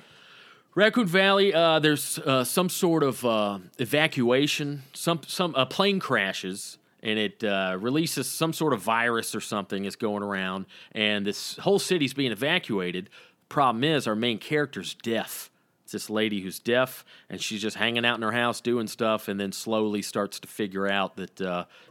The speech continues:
chaos is going on around her. And then, uh, I think maybe the virus, the, you know, it has an effect on certain people, kinda turns them into these weird zombie-like folks. And she just runs across two or three of these infected zombie-like folks.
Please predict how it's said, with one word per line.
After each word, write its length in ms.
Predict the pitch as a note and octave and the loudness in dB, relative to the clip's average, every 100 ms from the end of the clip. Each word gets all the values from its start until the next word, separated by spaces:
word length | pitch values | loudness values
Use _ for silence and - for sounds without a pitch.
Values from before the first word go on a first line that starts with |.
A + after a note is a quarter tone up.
| - | -8
chaos 480 | - A2+ G#2 F#2+ - | 0 2 2 0 -6
is 80 | |
going 240 | - G2+ G2+ | -6 -4 -2
on 180 | G2 F#2+ | -4 -2
around 380 | G2+ D3 C#3 | 2 2 2
her. 200 | G2+ G#2 - - - - - | 0 -4 -6 -20 -18 -18 -4
And 200 | D3 E3+ | 2 4
then, 320 | E3 F#3+ F#3 E3+ | 6 4 4 4
uh, 360 | E3 D#3 C#3+ | 4 4 4
I 120 | C#3+ D3 | 2 0
think 320 | - F3 C#3+ - | 0 0 -2 -4
maybe 220 | D3+ D3 | 0 2
the 80 | C3+ | 0
virus, 720 | C#3 C#3+ D3 C#3 C3+ - - | 2 2 4 2 0 -4 -8
the, 240 | C#3 C3 G#2 _ _ _ - | -4 -4 -4 _ _ _ -8
you 120 | C#3 | -4
know, 80 | B2+ | -2
it 80 | B2 | 2
has 200 | D3+ B2+ | 2 2
an 60 | B2 | 0
effect 420 | - C#3+ C3+ C3+ | -2 0 0 0
on 120 | B2 | -4
certain 320 | - C#3 A2+ | 0 -2 -2
people, 460 | C3+ C3 C3 B2+ A#2+ | -2 -2 0 -2 -2
kinda 320 | - C#3 C#3 | -2 0 0
turns 300 | C3+ C#3 C3 | -2 -4 -4
them 120 | B2+ B2+ | -4 -4
into 120 | B2 | -2
these 220 | B2 A#2 | -2 -2
weird 240 | B2 B2+ A2+ | -2 -4 -2
zombie-like 540 | A#2 B2 B2 B2 A#2+ | -2 0 0 0 -2
folks. 360 | B2+ B2 - - - - - | -2 -2 -4 -16 -18 -16 -4
And 160 | E3 | 0
she 140 | - G#3+ | 2 2
just 200 | G3+ - | 2 2
runs 240 | F#3 F3 | 2 2
across 380 | D#3+ E3+ E3 D#3 | 0 2 2 2
two 220 | - E3+ | 0 2
or 80 | D3 | 2
three 320 | - D3+ D#3 | 0 -2 2
of 60 | C3+ | 2
these 160 | C3 B2 | 2 -2
infected 520 | A#2+ - C3+ C3+ A2+ | -6 -2 -2 -2 -4
zombie-like 640 | B2+ C3+ B2+ G#2 F#2+ F#2 - | 0 0 0 0 0 -2 -4
folks. 500 | G#2 G2 - - | -2 -2 -4 -12